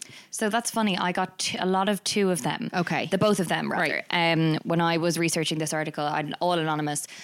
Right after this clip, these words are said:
Speaker 1: but <sighs> because we are such a relationship society, and I've, I've written about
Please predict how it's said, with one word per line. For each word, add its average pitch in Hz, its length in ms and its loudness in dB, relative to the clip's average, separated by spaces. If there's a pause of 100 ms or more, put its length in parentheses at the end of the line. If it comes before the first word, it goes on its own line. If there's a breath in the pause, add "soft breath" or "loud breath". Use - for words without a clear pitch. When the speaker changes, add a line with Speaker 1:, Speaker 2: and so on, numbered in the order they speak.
(300 loud breath)
Speaker 1:
but 170 440 0 (540)
<sighs> - 640 -6
because 202 460 0
we 240 120 0
are 233 80 0
such 208 280 -2
a 190 40 -2
relationship 170 520 -2
society, 165 500 -2
and 156 100 0
I've, 170 180 0
I've 175 260 -2
written 180 220 0
about 160 400 0